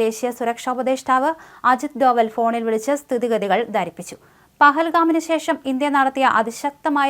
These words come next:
തിരിച്ചടിയിൽ ഓരോ പാക് ഭീകരനും മരണഭീതിയിലാണ് കഴിയുന്നതെന്നാണ് റിപ്പോർട്ട്. നേരത്തെ ഇന്ത്യയെ അതിശക്തമായി വെല്ലുവിളിച്ചവരൊക്കെ ഇപ്പോൾ മാളത്തിൽ ഒളിച്ച മട്ടാണ്. ഇന്ത്യയുടെ സർജിക്കൽ സ്ട്രൈക്ക് മാത്രമല്ല, നേരത്തെ ഒരു വിഭാഗം അജ്ഞാതർ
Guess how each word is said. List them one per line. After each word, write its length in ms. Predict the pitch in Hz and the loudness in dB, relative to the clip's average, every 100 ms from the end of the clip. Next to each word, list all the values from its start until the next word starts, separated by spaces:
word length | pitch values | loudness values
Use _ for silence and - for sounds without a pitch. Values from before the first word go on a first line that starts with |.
| 269 | -2
തിരിച്ചടിയിൽ 480 | 254 - 262 240 190 - - - | -6 -2 0 0 -2 -8 -10 0
ഓരോ 180 | 240 262 277 - | 2 2 0 0
പാക് 300 | 269 294 294 247 | 2 2 -2 -4
ഭീകരനും 440 | 262 247 233 220 - - 233 | 0 0 0 -2 -8 -2 0
മരണഭീതിയിലാണ് 880 | 247 277 294 254 240 226 208 214 262 | 2 0 -2 -4 -2 -2 0 0 0
കഴിയുന്നതെന്നാണ് 720 | 240 233 269 277 220 196 185 262 | 0 0 -2 -2 -2 -2 -2 -2
റിപ്പോർട്ട്. 340 | 285 196 165 - _ _ - - | -2 -4 -4 -10 _ _ -20 -2
നേരത്തെ 300 | 226 233 254 269 | 0 0 0 -2
ഇന്ത്യയെ 260 | 254 277 277 247 | 0 0 2 0
അതിശക്തമായി 760 | 254 - 285 - 330 302 294 262 | 0 -4 -6 -2 0 2 0 0
വെല്ലുവിളിച്ചവരൊക്കെ 920 | 247 269 262 254 262 247 240 - 262 208 | -2 -2 -2 -2 -2 0 -2 -2 -2 -2
ഇപ്പോൾ 220 | 220 226 180 - _ _ 247 | 2 2 0 -8 _ _ 2
മാളത്തിൽ 380 | 262 294 311 320 | 4 4 0 -2
ഒളിച്ച 200 | 247 233 247 | -2 -2 -4
മട്ടാണ്. 360 | 202 190 175 - 196 | -4 -4 -6 -6 -6
ഇന്ത്യയുടെ 300 | 214 220 247 | -2 -2 0
സർജിക്കൽ 400 | 247 247 269 302 302 | 0 0 -2 -2 -2
സ്ട്രൈക്ക് 340 | 285 269 277 254 | -4 -2 0 2
മാത്രമല്ല, 440 | 269 269 269 214 196 | 2 0 0 -2 -2
നേരത്തെ 260 | 202 214 247 247 | -6 -4 -2 -2
ഒരു 100 | 247 | -6
വിഭാഗം 360 | 247 254 247 254 240 | -4 -2 -2 -2 -2
അജ്ഞാതർ 460 | 240 - 294 226 | -2 0 2 4